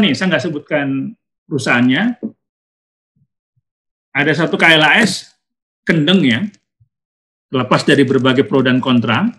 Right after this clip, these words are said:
tapi basisnya di situ sudah tersedia data informasi yang cukup, eh, baik di level landscape terkait dengan cekungan air tanah dan sekitarnya, dan juga sampai ke pegunungan Kendeng. Itu ada tersedia data informasi dari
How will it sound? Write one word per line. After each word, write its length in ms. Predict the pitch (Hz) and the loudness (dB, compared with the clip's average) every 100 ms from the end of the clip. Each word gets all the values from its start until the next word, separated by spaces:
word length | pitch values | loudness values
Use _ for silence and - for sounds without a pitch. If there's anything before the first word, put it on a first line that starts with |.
| _ _ _ _ _ _ _ _ - | _ _ _ _ _ _ _ _ -12
tapi 240 | - 165 | -4 0
basisnya 720 | 139 - - - 165 196 202 | 0 -2 -4 0 2 2 0
di 80 | 123 | -4
situ 240 | 135 185 | 0 0
sudah 240 | - 170 - | 2 -2 -2
tersedia 320 | 175 165 143 | -2 2 2
data 240 | 131 120 | 2 -2
informasi 640 | 156 139 143 139 120 175 143 | -2 -2 -2 -2 -2 0 0
yang 160 | 120 | 0
cukup, 400 | - - 147 - _ _ _ _ _ _ _ _ _ _ _ - | -4 -4 -4 -6 _ _ _ _ _ _ _ _ _ _ _ -4
eh, 280 | 131 120 113 | 0 0 2
baik 260 | 110 196 202 - _ _ | 4 2 2 -10 _ _
di 100 | 139 127 | 2 2
level 320 | 120 131 127 | 2 2 2
landscape 560 | 110 - 185 202 _ _ _ - | 0 2 2 2 _ _ _ -10
terkait 240 | 104 143 | -2 0
dengan 240 | 123 127 113 | 2 0 0
cekungan 380 | - 147 127 135 | 0 0 0 0
air 160 | 139 | -2
tanah 320 | - 117 131 123 | -2 -2 -2 0
dan 160 | 123 | 0
sekitarnya, 720 | 113 98 - 110 113 165 277 _ _ _ _ _ _ - | 0 -4 -4 -4 -2 -2 -4 _ _ _ _ _ _ -2
dan 80 | 120 | 0
juga 240 | 113 156 156 | 2 2 2
sampai 320 | 135 120 160 | -2 -2 -2
ke 140 | 139 | -2
pegunungan 420 | 131 131 120 120 117 | -2 -2 0 0 2
Kendeng. 480 | 131 131 104 101 _ | 2 2 2 -2 _
Itu 140 | - 143 | -4 -2
ada 160 | 127 | -2
tersedia 420 | 139 - 151 135 | -6 -8 -4 -2
data 160 | 110 - | -4 -6
informasi 560 | 131 127 117 110 165 147 | -8 -4 -4 0 0 0
dari 160 | 117 | 0